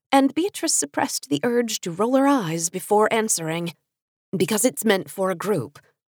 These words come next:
The task is harder, but the reward greater. Also, the members of the council must have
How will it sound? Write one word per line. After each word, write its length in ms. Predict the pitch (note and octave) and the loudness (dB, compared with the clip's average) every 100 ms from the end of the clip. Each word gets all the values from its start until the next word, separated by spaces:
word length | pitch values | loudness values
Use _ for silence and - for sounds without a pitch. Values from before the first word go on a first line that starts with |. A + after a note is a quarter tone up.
| _ | _
The 80 | - | -2
task 380 | - B3 G#3+ - | 2 2 0 -6
is 180 | C#3+ G3+ | -6 0
harder, 320 | D#3+ D2+ F2+ | 0 -2 -8
but 160 | D3+ C#3+ | -6 -2
the 80 | |
reward 460 | C#3 D3 E3 C3 C3 | 0 2 4 2 0
greater. 440 | D#3+ C#3 G#2+ D#2+ - _ _ _ - | -2 -2 -4 -14 -16 _ _ _ 2
Also, 360 | D#4 - F#3 C#3+ | 2 4 2 2
the 100 | F#3+ | 0
members 320 | F#3 E3 D3+ | 0 0 -2
of 100 | C#3 | -6
the 80 | D3 | -6
council 500 | - D#3 C#3+ F#2 F#2+ | -2 0 -2 -4 -6
must 280 | B2 - | -4 -4
have 260 | D3 B2+ | -4 -4